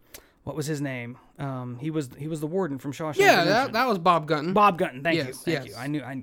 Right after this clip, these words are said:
Speaker 1: I knew you
Speaker 2: Yep.
Speaker 1: had said his name earlier.
Speaker 2: Yep.
Speaker 1: Um, so yeah, he's the, he's the, he's the head of the Longshoremen's Union, and he's
Speaker 2: Yep.
Speaker 1: calling up these guys, telling them it's time to go to work.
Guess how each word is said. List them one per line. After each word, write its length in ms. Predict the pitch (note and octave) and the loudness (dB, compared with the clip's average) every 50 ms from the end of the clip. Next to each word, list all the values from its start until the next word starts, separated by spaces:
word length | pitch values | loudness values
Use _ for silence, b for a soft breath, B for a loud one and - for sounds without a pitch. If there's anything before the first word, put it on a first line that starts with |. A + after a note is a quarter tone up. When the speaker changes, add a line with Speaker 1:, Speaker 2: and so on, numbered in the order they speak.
| - - | -10 -6
Speaker 1:
I 80 | D3 D3 | -4 -2
knew 100 | D#3 F3 | 0 0
you 140 | F3 D3+ | 0 0
Speaker 2:
Yep. 60 | D3+ D3+ | 0 0
Speaker 1:
had 100 | D3+ - | 0 -2
said 160 | - F3+ E3 | -2 0 0
his 140 | D#3 E3 D3+ | 0 0 0
name 200 | D#3+ D#3 D3 D3+ | 0 0 0 0
earlier. 360 | D3 D3 C3 B2 A2+ A#2+ C3+ C3+ | -2 -2 -4 -6 -10 -10 -8 -8
Speaker 2:
Yep. 140 | C#3 C3+ B B B B B B B B - | -8 -8 B B B B B B B B -12
Speaker 1:
Um, 520 | - - C3 B2 A#2+ B2 A#2+ A2+ A2 A2+ b b b b b b b b b b b b _ _ _ _ _ _ _ _ _ - | -8 -8 -8 -8 -8 -10 -10 -10 -12 -14 b b b b b b b b b b b b _ _ _ _ _ _ _ _ _ -12
so 180 | - - G3 G3 | 0 4 4 6
yeah, 240 | G3 A#3 A#3 E3 C#3+ | 8 6 6 4 2
he's 260 | D#3+ F3+ F#3 D#3+ D3 | -2 -2 -2 0 0
the, 140 | F3 E3+ E3 | 0 0 2
he's 180 | E3 F3 D#3+ | 2 0 -2
the, 120 | D#3 D3+ B2+ - _ _ - | -2 -6 -10 -14 _ _ -10
he's 120 | D#3 D3+ | -8 -6
the 100 | - D3 | -6 -4
head 160 | C3 E3+ G#3 A3 | -2 0 2 2
of 60 | G3+ | 4
the 60 | G3 | 4
Longshoremen's 720 | G3 G#3 G#3 G#3+ G#3 G3+ - A3+ A3 A3 A3 A3 G#3 D#3 | 4 4 4 4 2 2 4 4 4 4 4 2 0 -2
Union, 420 | E3 F#3 G#3+ B3 B3+ B3 B3+ B3 A3 | -2 2 4 4 6 6 6 4 4
and 120 | F3+ E3+ | 2 2
he's 80 | D#3 D3 | 0 -2
Speaker 2:
Yep. 60 | D3 | -4
Speaker 1:
calling 300 | - - F#3+ G#3 G#3 G#3 | -2 -2 0 2 2 2
up 100 | G#3 G3+ | 0 0
these 160 | - G#3+ G3+ F3 | 0 -2 0 2
guys, 240 | G#3 G3+ G3 G3 F#3+ | 4 4 4 2 0
telling 240 | - F#3 G3+ G3+ G3 | 0 2 2 2 2
them 80 | G3 | 2
it's 100 | F#3+ - | 0 0
time 220 | - F3 F#3+ F#3+ F#3+ | 0 0 0 0 2
to 40 | F3+ | 2
go 140 | E3 F3 F3 | 4 4 4
to 80 | E3+ | 4
work. 280 | D#3 D3 B2 A2+ - | 2 -2 -4 -8 -12